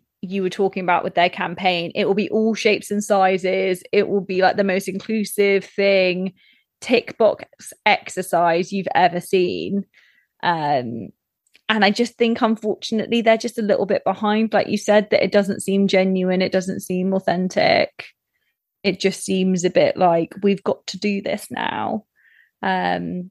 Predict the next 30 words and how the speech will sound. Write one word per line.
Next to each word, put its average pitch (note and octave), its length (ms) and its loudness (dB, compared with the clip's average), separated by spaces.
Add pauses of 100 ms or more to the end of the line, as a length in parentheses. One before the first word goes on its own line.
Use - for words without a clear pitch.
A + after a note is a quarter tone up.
whereas A#3 200 4
actually, G3 640 2
if G#3+ 160 -2
straight - 420 2
away G3+ 680 2 (120)
in G3+ 180 -2
twenty G3 320 0
nineteen G3 520 0
they'd F#3 200 -2
noticed G3 460 -2
that - 240 2
and F#3+ 120 -2
gone, F#3 240 0
"We F#3+ 140 0
need F#3 180 -2
to - 80 -8
shift, - 840 -2 (1500)
and G3+ 240 2
this F#3+ 160 0
is F#3 100 -4
our G3 140 2
new F#3+ 160 0
marketing G3 500 2
strategy," - 540 -2
I G3+ 80 2
think G#3 280 0
it - 120 -4
would F3+ 120 -2
have F3+ 100 -4
probably F#3 520 -2